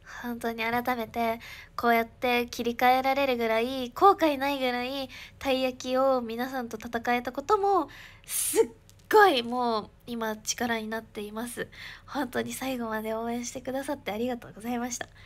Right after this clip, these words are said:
そして、たい焼きも、あ、間違えた。写真集も、八月十日、ハートの日に撮影、あ、間違えた。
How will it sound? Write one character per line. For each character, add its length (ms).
そ 160
し 80
て、 180
た 80
い 100
焼 120
き 80
も、 180
あ、 100
間 60
違 20
え 20
た。 180
写 180
真 220
集 200
も、 180
八 260
月 220
十 220
日、 260
ハ 260
ー 60
ト 100
の 120
日 140
に 200
撮 180
影、 300
あ、 120
間 60
違 40
え 40
た。 160